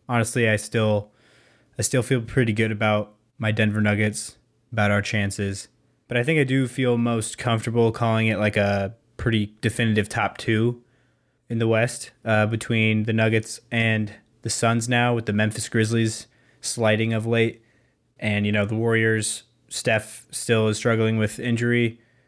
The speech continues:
and, um, not too great of a record at this point. I think they're only a game over five hundred. So, you know, it's hard to consider them, like, a favorite right now.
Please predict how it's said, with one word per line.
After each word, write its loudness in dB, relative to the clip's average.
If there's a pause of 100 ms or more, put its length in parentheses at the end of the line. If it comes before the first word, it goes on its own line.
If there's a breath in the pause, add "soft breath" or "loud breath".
(420 soft breath)
and, 0
um, 0 (500)
not -2
too -4
great 0
of 0
a -2
record 0
at 0
this -6
point. -2
I 0
think -4
they're 0
only 2
a 2
game 0
over -2
five 0
hundred. -2 (240 soft breath)
So, 0 (100)
you -4
know, -2
it's -4
hard 2
to 0
consider -2
them, 0
like, -6
a -14
favorite -2 (680 soft breath)
right 0
now. 0